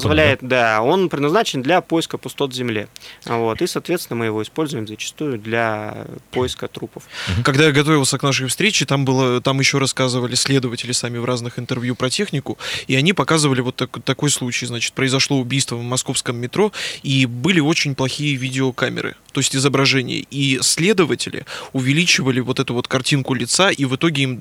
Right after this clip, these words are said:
Speaker 3: э, удалось достичь вот этого самого качества лица. Они увидели его, да, то есть H D качество.
Speaker 1: Да, совершенно.
Speaker 3: Да, вот смотри, да, это правильно, действительно, это вот интересная такая методика. Тем не менее, мы читаем, э, ежен-, ежедневно практически в прессе, что убили там человека.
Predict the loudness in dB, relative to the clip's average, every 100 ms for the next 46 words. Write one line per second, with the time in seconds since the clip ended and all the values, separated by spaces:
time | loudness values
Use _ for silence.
0 | -2 2 2 2 2 4 4 2 -2 -4
1 | -4 -2 -2 -2 0 0 2 0 0 0
2 | 0 0 -2 -2 -4 -2 -2 -2 -2 0
3 | -2 -2 -2 -2 0 0 0 -2 -2 -2
4 | -2 -2 -4 -4 -4 -2 0 0 0 -4
5 | -4 2 2 2 -2 -12 -6 -2 0 -2
6 | 0 -2 -2 -4 -6 -6 -14 -12 -4 -2
7 | -2 2 2 4 0 0 -2 -4 -4 -4
8 | -4 -4 -6 -4 0 2 2 0 -4 -2
9 | -2 -2 -2 -2 0 0 0 0 2 0
10 | -2 -6 -8 _ _ _ -20 -6 0 2
11 | 2 2 2 2 -4 _ _ -6 -2 0
12 | 0 -2 0 -2 -6 -6 -2 0 0 0
13 | 2 0 -4 -10 -4 -4 -4 -4 -2 -2
14 | -2 -4 -4 -2 -2 -4 -4 -2 -2 -2
15 | 0 0